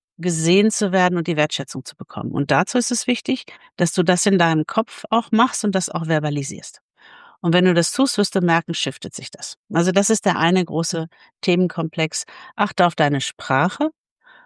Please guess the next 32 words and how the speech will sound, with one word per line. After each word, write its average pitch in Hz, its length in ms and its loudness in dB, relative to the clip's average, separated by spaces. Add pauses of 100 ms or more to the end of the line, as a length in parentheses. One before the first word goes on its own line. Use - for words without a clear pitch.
(120)
und 196 160 2
achte 147 260 2
auf 180 100 0
deine 156 260 0
Gedanken 196 640 0 (840)
und 190 220 2
schau, 214 640 4 (640)
such 202 340 0
immer 240 280 4
das 202 200 0
Positive 185 580 -6
in - 120 -10
allen 123 280 -4
Menschen. - 380 -12 (560)
Ja, 165 220 -2
sieh 202 380 2
sie 151 380 -2 (320)
in 185 80 -2
ihrer 190 220 2
Gesamtheit 220 680 0
und 202 180 0
nicht 226 200 -2
nur 196 120 2
in 165 140 -4
ihren 156 500 -4
Fehlern. 120 440 -8 (640)
Sieh, 254 260 4
was 254 160 2
sie 220 100 2
alles 240 220 0
Tolles 294 400 0
machen. - 280 -16